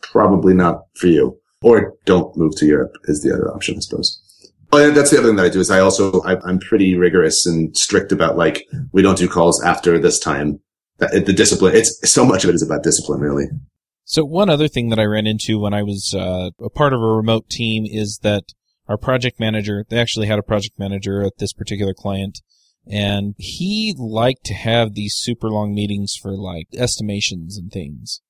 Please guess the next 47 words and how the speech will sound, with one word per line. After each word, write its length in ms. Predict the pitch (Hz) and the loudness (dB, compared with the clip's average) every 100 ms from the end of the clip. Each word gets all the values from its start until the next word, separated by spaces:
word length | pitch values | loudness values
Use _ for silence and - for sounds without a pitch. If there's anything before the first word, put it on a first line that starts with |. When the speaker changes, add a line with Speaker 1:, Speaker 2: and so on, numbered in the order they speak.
| _ _ | _ _
Speaker 2:
And 240 | 110 117 110 - | -8 -8 -8 -10
I'm 200 | 127 160 | -6 -4
just 200 | 139 - | -4 -2
not 200 | 120 110 | -2 -2
a 20 | |
fan 460 | - 101 101 107 104 | -4 -6 -6 -4 -6
of 180 | 98 98 | -8 -12
sitting 600 | _ - - - 107 104 | _ -8 -4 -2 -4 -4
and 100 | 98 | -6
talking 380 | 104 98 98 95 | -8 -10 -12 -14
for 120 | 95 | -16
five 280 | - 98 95 | -10 -8 -8
hours 480 | 90 90 87 78 104 | -10 -10 -10 -10 -10
about 280 | 90 82 - _ | -12 -16 -18 _
what 180 | 107 104 | -10 -8
we're 140 | 98 | -8
gonna 200 | 98 92 | -10 -10
do. 220 | 90 87 82 | -10 -10 -10
I'd 100 | 90 | -8
rather 220 | 90 90 | -10 -10
just 200 | - - | -14 -12
do 140 | 92 | -8
it. 100 | 107 - _ - | -8 -10 _ 0
But 220 | 151 - _ _ - | 0 0 _ _ -8
some 260 | - 190 | -2 2
of 60 | 180 | 2
that 140 | 135 | 2
needs 200 | 127 127 | 0 -6
to 80 | - | -4
happen. 280 | 107 113 104 | -2 -2 -4
I 40 | |
mean, 160 | 107 110 | -6 -4
a 60 | 107 | -4
lot 200 | 110 110 | -2 -4
of 60 | |
times 240 | 117 107 104 | -4 -6 -8
the 80 | |
client 320 | 101 107 107 101 | -8 -8 -8 -8
wants 220 | 104 - | -8 -8
to 60 | 101 | -8
know 100 | 95 | -8
when 260 | 101 107 | -8 -8
stuff's 320 | 104 104 98 | -8 -8 -8
gonna 160 | - 95 | -10 -12
be 120 | 98 | -12
done 340 | 98 92 85 82 | -12 -14 -14 -14
or, 220 | 71 71 | -16 -18